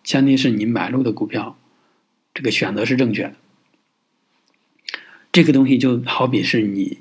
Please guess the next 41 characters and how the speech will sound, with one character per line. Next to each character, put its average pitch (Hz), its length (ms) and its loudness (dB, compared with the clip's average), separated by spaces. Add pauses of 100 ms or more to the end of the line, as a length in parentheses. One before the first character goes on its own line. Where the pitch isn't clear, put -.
拿 110 200 -4
了 123 60 -2
一 123 80 -2
棵 123 140 -6
树， - 280 -2
你 - 120 -6
去 - 140 -10
种 117 260 -2
树， - 280 -2 (920)
每 113 180 0
一 127 60 2
次 135 140 2
卖 151 220 4
出 139 160 2
就 135 100 2
等 120 100 2
于 110 80 -2
把 123 140 -2
你 127 100 2
的 104 120 -2
树 110 280 -2
撅 113 280 -2
起 117 100 -4
来， 92 240 -8 (800)
就 - 100 -4
从 127 220 0
地 135 100 4
上 123 160 2
挖 139 160 2
起 139 140 -4
来， 98 140 -4
然 113 100 -8
后 123 100 -4
再 131 120 0
找 98 180 -2
一 110 80 -6
个 117 80 -4
坑 127 240 0
埋 113 180 -2
下 117 140 -8
去， - 240 -12